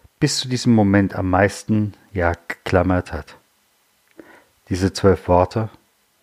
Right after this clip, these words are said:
sie haben aber auch maßgeblichen Einfluss darauf, wie die Zeit des Abschiednehmens verlaufen wird. Reden wir über Kampf?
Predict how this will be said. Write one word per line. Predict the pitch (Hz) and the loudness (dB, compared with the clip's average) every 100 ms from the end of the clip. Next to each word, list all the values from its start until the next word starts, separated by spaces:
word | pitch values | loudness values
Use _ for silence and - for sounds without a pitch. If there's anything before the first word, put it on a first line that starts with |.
| _ _ _ _ _ | _ _ _ _ _
sie | - 127 | -4 2
haben | 135 147 | 4 4
aber | 143 135 | 4 6
auch | 131 101 | 4 2
maßgeblichen | 110 110 120 - 120 101 98 | 4 4 2 2 0 0 -6
Einfluss | - 104 117 120 - | -2 -2 -2 -4 -4
darauf, | 90 73 76 76 - - _ _ _ _ _ _ _ _ _ - | -4 -4 -8 -12 -18 -20 _ _ _ _ _ _ _ _ _ -8
wie | 101 | -8
die | 92 87 | -8 -10
Zeit | - 104 101 | -2 0 0
des | 101 - | -2 -6
Abschiednehmens | - - - 110 - 90 82 80 - - _ _ - | -10 -8 -6 -4 -2 -2 -2 -6 -10 -20 _ _ -8
verlaufen | 95 85 92 - 95 | -2 0 0 -2 -6
wird. | 80 76 - - _ _ _ _ _ _ _ _ _ _ _ _ _ _ _ _ - | -6 -8 -14 -20 _ _ _ _ _ _ _ _ _ _ _ _ _ _ _ _ -4
Reden | 95 90 | 0 0
wir | 87 92 87 85 - _ _ _ _ | 2 4 4 0 -4 _ _ _ _
über | - 90 90 | -6 -2 -2
Kampf? | - - 92 131 | -4 -4 -2 -4